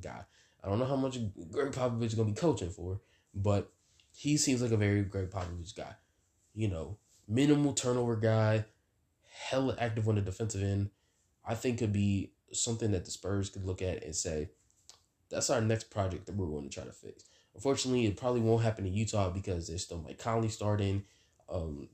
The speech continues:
Jordan Clarkson is still there. Colin Sexton's likely the next guy up for them.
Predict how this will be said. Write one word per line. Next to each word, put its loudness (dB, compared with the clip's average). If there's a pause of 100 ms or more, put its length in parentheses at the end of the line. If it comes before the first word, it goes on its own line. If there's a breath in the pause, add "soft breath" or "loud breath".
Jordan -10
Clarkson 2
is 0
still -6
there. 0
Colin -12
Sexton's 0
likely 0
the -4
next -2
guy 0
up -2
for -8
them. -4